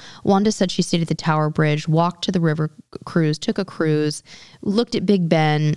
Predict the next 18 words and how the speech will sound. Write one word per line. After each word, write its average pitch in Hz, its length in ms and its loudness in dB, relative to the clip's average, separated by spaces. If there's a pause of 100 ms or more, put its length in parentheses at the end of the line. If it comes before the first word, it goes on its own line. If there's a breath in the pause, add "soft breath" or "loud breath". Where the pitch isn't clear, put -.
(140)
and 170 320 2
did 165 240 0
pubs 160 340 -2
along 151 280 0
the 143 80 0
way. - 240 -2
That's 185 340 -2
a 262 40 0
great 180 280 -2
suggestion. 160 520 -2
For 165 160 0
London, 214 540 0
I - 120 -4
have 185 120 2
some 190 200 2
suggestions 170 680 0
as - 140 -8
well. 170 440 0